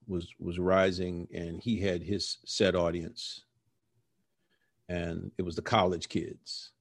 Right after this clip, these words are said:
A lot of college kids, people between the age of eighteen and thirty-five, they, and on the East Coast,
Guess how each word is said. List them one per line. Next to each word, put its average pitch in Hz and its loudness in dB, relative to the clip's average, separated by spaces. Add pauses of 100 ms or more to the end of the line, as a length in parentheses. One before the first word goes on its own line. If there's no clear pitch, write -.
(640)
A - -6
lot 101 4
of 90 -2
college 95 0
kids, 87 -4
people 95 -2
between 92 0
the 92 2
age 92 0
of 90 -8
eighteen 90 -4
and 85 -8
thirty-five, 87 -2
they, 92 -4 (140)
and 85 -10 (360)
on 104 4
the 104 0
East 101 -2
Coast, 85 -2